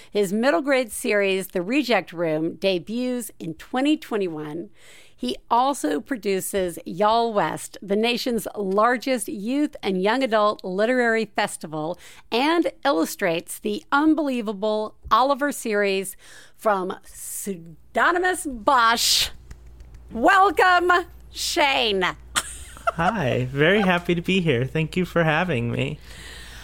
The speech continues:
Speaker 1: Well, I'm so glad you could join us, and we'll never tell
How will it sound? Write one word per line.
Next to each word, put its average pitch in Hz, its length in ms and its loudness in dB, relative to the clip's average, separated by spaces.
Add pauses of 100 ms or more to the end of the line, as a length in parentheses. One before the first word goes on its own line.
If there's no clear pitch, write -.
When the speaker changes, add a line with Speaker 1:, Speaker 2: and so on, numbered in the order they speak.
(160)
Speaker 1:
Well, - 200 0
I'm 320 160 4
so 320 160 -4
glad 262 320 0
you 214 240 -6
could 185 260 -2 (160)
join 196 380 0
us, 202 340 0 (160)
and 190 580 2
we'll 185 220 0
never 214 380 0
tell 190 680 0